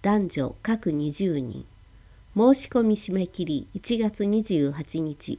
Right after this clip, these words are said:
月曜日。女性はお友達との参加で、一人五百円割引。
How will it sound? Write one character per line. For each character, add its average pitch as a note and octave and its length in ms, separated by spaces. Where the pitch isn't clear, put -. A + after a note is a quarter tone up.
月 E3+ 360
曜 D#3+ 260
日。 - 180
女 - 180
性 C#4+ 340
は B3+ 340
お F#3+ 60
友 B3+ 320
達 A#3+ 300
と G3+ 100
の F3 140
参 E3 300
加 D#3+ 140
で、 C#3+ 280
一 - 260
人 F3 140
五 D#3 120
百 G#3 360
円 F3 360
割 D#3 320
引。 - 300